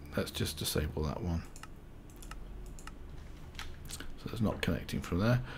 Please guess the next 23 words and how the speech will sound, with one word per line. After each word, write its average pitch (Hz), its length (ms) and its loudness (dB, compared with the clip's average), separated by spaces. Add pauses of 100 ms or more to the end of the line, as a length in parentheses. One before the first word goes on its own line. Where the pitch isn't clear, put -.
(460)
And 117 160 12
here 131 220 12
it 107 60 12
doesn't 104 200 10
matter, 101 260 10
we, 98 200 8 (120)
it's 117 200 8
input 113 280 12
output 104 380 6
auto 87 300 6
extract. - 500 6 (480)
And 113 160 8
here 196 160 12
we'll 156 100 12
put 123 200 8
down 107 200 10
our 101 220 10
other 101 140 10
two 95 220 4
tanks - 520 2 (2000)
of - 80 2
liquid - 360 4
silver. - 400 4